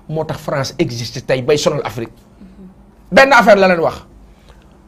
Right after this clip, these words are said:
L'or là que vous avez ici, vous le prenez, vous le reprenez, parce que or boobu dañ ko sàccoon ci jamonoy esclavage, sàcc ko ci jamonoy révolution industrielle, sàcc ko, sàcc ko fii ci Afrique.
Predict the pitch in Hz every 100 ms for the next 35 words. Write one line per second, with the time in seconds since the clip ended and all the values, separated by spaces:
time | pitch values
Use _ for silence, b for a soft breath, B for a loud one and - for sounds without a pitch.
0 | _ _ - 156 254 269 247 233 233 208
1 | 214 208 208 - 202 - - - B B
2 | B - 160 208 202 - 277 254 226 -
3 | - _ _ 143 160 180 190 285 254 190
4 | 180 - - _ - - - 226 202 170
5 | 175 190 196 202 185 - 160 - 208 196
6 | 175 - - - 143 139 139 - - b
7 | b - - 226 - 185 185 180 196 185
8 | 175 160 160 151 160 156 135 151 151 B
9 | - - 285 - - - 185 - 185 190
10 | 185 - 202 214 147 131 -